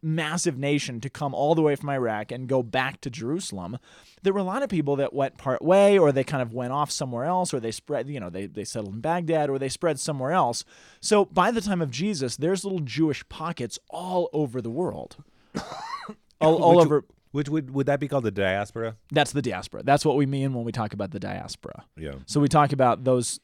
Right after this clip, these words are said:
Speaker 1: the, the Jewish people. So we're not talking about the other ten tribes that were taken with Assyria. We're talking about those Jewish people who didn't go back to Jerusalem. So they were scattered all around what was the Hellenistic world. So here's the distinction.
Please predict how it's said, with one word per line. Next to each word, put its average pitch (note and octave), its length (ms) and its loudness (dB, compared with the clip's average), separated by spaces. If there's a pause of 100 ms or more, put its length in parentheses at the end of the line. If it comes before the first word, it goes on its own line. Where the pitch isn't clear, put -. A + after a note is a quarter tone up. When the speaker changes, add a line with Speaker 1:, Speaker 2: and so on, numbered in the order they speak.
Speaker 1:
the, D#3 120 -12
the D3+ 160 0
Jewish G3 340 6
people. B2 220 0
So D3+ 100 -8
we're D3+ 60 -6
not F3+ 160 -2
talking F#3 240 -2
about D3 180 0
the C#3 80 2
other C#3+ 180 2
ten B2 280 -10
tribes G#2 340 -4
that A2 100 -6
were A2+ 100 -6
taken A#2 360 -6
with G#2 140 -8
Assyria. F#2+ 500 -2 (400)
We're C#3+ 80 -6
talking F3 140 4
about E3 160 4
those D#3+ 200 6
Jewish D3+ 240 4
people C3+ 240 0
who D3 100 0
didn't D#3 280 0
go C3 180 0
back A2+ 280 -4
to B2 100 -14
Jerusalem. G2 560 -6
So C3 140 0
they C3+ 140 4
were C3+ 320 2 (280)
scattered A2 580 -2 (160)
all B2 180 2
around A#2 340 -2
what C3+ 240 0
was B2+ 160 -4
the B2+ 80 -4
Hellenistic B2+ 640 -6
world. D#3 240 0
So D3 100 -4
here's A3 280 0
the D3+ 120 -2
distinction. C3+ 560 -4